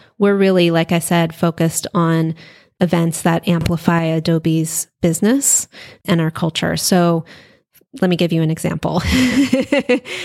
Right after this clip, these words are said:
So, um, a lot of companies have a bring your kid to work day kind of thing, or a, like a,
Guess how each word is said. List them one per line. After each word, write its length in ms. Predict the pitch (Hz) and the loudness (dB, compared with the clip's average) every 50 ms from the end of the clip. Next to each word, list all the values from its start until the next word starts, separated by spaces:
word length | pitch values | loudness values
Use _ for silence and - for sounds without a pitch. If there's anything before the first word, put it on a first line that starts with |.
| - - - | -14 -14 -6
So, 440 | - - 214 202 196 196 190 190 185 | 0 2 2 2 2 2 0 0 0
um, 420 | - 196 190 185 180 175 175 170 180 _ _ _ _ _ _ - | 0 0 2 2 0 -2 -4 -8 -12 _ _ _ _ _ _ -2
a 80 | 185 | 0
lot 220 | 208 214 214 220 226 | 2 2 4 2 2
of 220 | 233 226 220 - | 0 -2 -2 -2
companies 520 | - 202 190 185 180 185 180 175 180 175 - | -2 -2 0 0 0 2 2 2 0 -2 -2
have 340 | 180 196 175 170 170 165 180 | -2 0 2 2 0 0 0
a 160 | - 165 165 | 0 0 0
bring 180 | 160 165 156 160 | 0 0 0 0
your 120 | 160 160 | -2 -4
kid 180 | 160 - 185 160 - | -2 -2 -2 0 0
to 100 | - 165 | 0 0
work 200 | 156 147 - - | 0 0 -2 -2
day 200 | - 160 156 160 | -2 -2 -2 -2
kind 240 | - - 170 160 | 0 0 0 0
of 80 | 156 - | 0 -2
thing, 360 | - - - - - - - - | -4 -6 -8 -8 -8 -10 -10 -6
or 100 | - 165 165 | -4 -2 -2
a, 220 | 160 156 151 156 - - | -2 -2 -4 -6 -6 -6
like 220 | - 151 156 - | -6 -6 -4 -4
a, 80 | 175 | -8